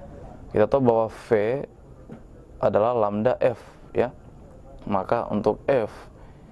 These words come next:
ini sama dengan V per lambda. Maka bisa kita la-, lanjutkan di sini V per lambda N V per dua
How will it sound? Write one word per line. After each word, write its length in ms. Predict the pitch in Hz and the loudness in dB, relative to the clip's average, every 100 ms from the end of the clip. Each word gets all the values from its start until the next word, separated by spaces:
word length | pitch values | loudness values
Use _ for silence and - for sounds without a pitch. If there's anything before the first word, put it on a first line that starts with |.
| - - - - | -20 -20 -10 -2
ini 160 | 110 | 0
sama 240 | 110 101 98 | 2 2 2
dengan 160 | 113 | 0
V 240 | 120 113 113 | 0 0 2
per 240 | 117 131 - - | 0 -2 -8 -18
lambda. 480 | - 110 117 107 90 - - - - - - - - | -2 0 0 -2 -6 -10 -20 -20 -20 -20 -20 -20 -8
Maka 240 | 92 120 117 | -2 0 2
bisa 160 | 110 | 2
kita 320 | 104 107 104 | 2 2 2
la-, 220 | 101 - - 104 | 2 0 -2 -4
lanjutkan 400 | 95 95 120 107 | -4 0 0 0
di 80 | |
sini 120 | 110 117 | -2 -4
V 320 | - - 127 | -2 0 2
per 160 | - 107 | 2 2
lambda 560 | 107 107 95 95 127 - - - - - 214 - 214 269 - - - - 349 - - | 2 0 -2 -2 -2 -10 -18 -14 -14 -14 -16 -18 -18 -16 -18 -20 -20 -18 -16 -8 -2
N 400 | 110 101 95 - | 0 0 -4 -6
V 400 | - 127 120 - | 0 2 2 0
per 400 | 110 104 101 101 | 0 0 -2 0
dua 240 | 104 | 2